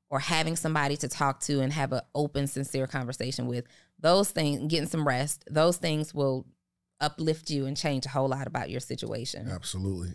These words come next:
Speaker 2: Um, yeah, so we're, make sure y'all like, subscribe, share this with somebody, okay? You never know who needs it.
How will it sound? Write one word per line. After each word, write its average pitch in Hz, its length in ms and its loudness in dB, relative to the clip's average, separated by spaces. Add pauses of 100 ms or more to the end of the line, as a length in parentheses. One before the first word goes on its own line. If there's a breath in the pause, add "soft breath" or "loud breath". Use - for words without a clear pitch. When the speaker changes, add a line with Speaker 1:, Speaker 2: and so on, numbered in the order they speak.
(140)
Speaker 2:
Um, 113 260 4
yeah, 117 280 4
so 120 180 2
we're, 143 220 4 (280)
make 175 200 2
sure 226 120 6
y'all 180 80 8
like, 151 300 6
subscribe, 135 720 4
share 180 300 6
this 180 160 4
with 160 140 0
somebody, 151 400 6
okay? 143 240 6
You 143 60 6
never 143 180 6
know 143 140 6
who 139 100 8
needs 135 320 6
it. 131 160 4